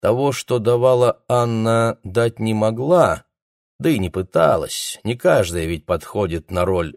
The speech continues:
Эгерии, но она подарила ему другое — покой и упорядоченность, без которых, наверное, он не смог бы вернуться к нормальной жизни.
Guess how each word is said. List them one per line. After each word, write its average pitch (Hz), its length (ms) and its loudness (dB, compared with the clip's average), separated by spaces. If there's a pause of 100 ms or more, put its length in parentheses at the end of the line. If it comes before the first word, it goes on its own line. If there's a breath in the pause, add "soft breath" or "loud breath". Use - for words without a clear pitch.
Эгерии, 82 760 -6 (680)
но 90 180 -2
она 120 260 2
подарила 143 540 0
ему 117 240 0
другое — 95 680 -4 (440)
покой 156 460 0
и - 160 -8
упорядоченность, 117 1200 -4
без 104 200 -8
которых, 110 440 -4
наверное, 101 640 -2
он 98 240 -2
не 104 100 -2
смог 101 400 -2
бы 98 140 -4
вернуться 95 560 -2
к - 60 -16
нормальной 92 640 -2
жизни. 95 560 -6